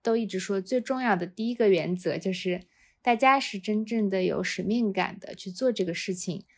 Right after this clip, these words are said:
当然这个使命感其实就像刚才 Andy 你也说，它也不是一个什么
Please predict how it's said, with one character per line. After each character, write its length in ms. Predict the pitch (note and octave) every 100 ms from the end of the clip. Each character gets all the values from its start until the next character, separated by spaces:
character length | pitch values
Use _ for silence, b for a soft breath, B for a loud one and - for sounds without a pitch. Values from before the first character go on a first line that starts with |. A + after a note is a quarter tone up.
| B B B
当 140 | C4
然 100 | C#4
这 80 | C#4+
个 140 | D4+ D4
使 180 | -
命 260 | F#3 G#3+ G#3+
感 280 | G#3+ - F3+
其 160 | -
实 100 | F3+
就 160 | F#3+ G#3+
像 340 | G#3 G3+ F#3
刚 200 | G3+ F#3+
才 180 | G3+ G3+
Andy 260 | G3+ G3+ G3
你 120 | F#3
也 120 | F#3+
说， 380 | F3+ F#3 F3+ F3+ B B B _ -
它 180 | D4
也 140 | C#4 F#3+
不 160 | -
是 200 | E3 E4
一 80 | C#4+
个 160 | G#3 F#3
什 160 | -
么 260 | F3 E3